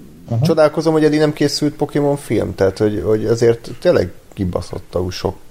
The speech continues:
Speaker 2: pénz van ebben a, ebben a franchise-ban, és az, hogy, hogy utazol a világban, és akkor begyűjtesz ilyen szörnyeket, és akkor nagy tornamentek vannak, és akkor különböző karakterekkel találkozol. Tehát, hogy szerintem ebbe, ebbe van egy tök jó film. Most, hogy miért pont Detektív Pikachu, tehát ezt így nem tudom, hogy ilyen random generátorral sorsolták ki, kisorsolták random a karaktert,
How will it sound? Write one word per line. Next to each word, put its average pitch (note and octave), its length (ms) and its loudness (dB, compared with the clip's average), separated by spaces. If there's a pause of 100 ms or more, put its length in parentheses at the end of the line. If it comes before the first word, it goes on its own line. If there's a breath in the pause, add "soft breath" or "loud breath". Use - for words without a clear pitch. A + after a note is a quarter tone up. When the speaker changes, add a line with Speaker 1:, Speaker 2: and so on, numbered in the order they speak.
(380)
Speaker 2:
pénz F2+ 300 -2
van F2+ 140 0
ebben F2+ 280 0
a, F2 180 -2 (460 loud breath)
ebben F#2+ 260 0
a F#2 40 2
franchise-ban, F#2+ 680 0
és F#2+ 140 -2
az, A#2 160 0
hogy, F#2+ 160 2
hogy F#2 200 0
utazol G#2+ 420 0
a F#2 60 2
világban, G2 520 2
és F#2 120 -4
akkor F#2+ 140 -4
begyűjtesz F#2+ 440 0
ilyen - 120 -12
szörnyeket, F#2+ 720 2
és F2+ 100 -4
akkor F#2 200 -6
nagy F#2 180 0
tornamentek F#2+ 760 0
vannak, F#2 480 0
és F#2+ 120 -12
akkor F#2+ 120 -10
különböző F#2+ 380 -6
karakterekkel F#2+ 680 -2
találkozol. F#2 800 0
Tehát, - 380 -12
hogy B2+ 100 -4
szerintem D3+ 380 2
ebbe, D#3+ 400 2
ebbe D#3+ 340 4
van G#3+ 160 0
egy - 120 0
tök - 220 -4
jó F#2+ 140 4
film. G#2+ 260 2
Most, A2+ 180 0
hogy G#2 80 -4
miért F#3 200 4
pont G2 260 0
Detektív G#2+ 480 0
Pikachu, A2+ 520 0
tehát G2 260 2
ezt - 160 -2
így G#2+ 100 -2
nem B2 120 2
tudom, G2 180 2
hogy F2+ 220 -2
ilyen F#2+ 200 2
random G2 320 2
generátorral G#2 640 4
sorsolták A#2+ 520 2
ki, F#2+ 180 -4
kisorsolták F#2+ 540 0
random F#2 200 2
a F#2 80 2
karaktert, B2 640 2